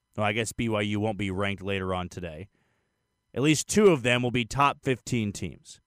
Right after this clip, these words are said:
One of them will be a top three team in the nation. And you're likely gonna have to play all four of these teams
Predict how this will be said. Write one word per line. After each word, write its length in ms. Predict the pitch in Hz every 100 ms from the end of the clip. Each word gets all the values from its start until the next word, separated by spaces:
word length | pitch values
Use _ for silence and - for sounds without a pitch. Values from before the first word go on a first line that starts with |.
| _ _ _ _ _ _ _ _ _ _
One 280 | 104 120 151
of 120 | 135
them 240 | 135 143
will 140 | 139 127
be 340 | 127 131 131 - -
a 80 | 120
top 340 | - 135 127
three 240 | - 131 117
team 260 | 117 95
in 80 | 90
the 60 | 87
nation. 400 | 82 - - - _ _ _ _ _ _ -
And 160 | 117 117
you're 160 | 117
likely 360 | 123 147 151 147
gonna 160 | 135
have 120 | 131 113
to 100 | 117
play 240 | 131 131
all 180 | 120 120
four 340 | - 127 131
of 100 | 117
these 240 | 110 110 -
teams 600 | 147 113 85 82 -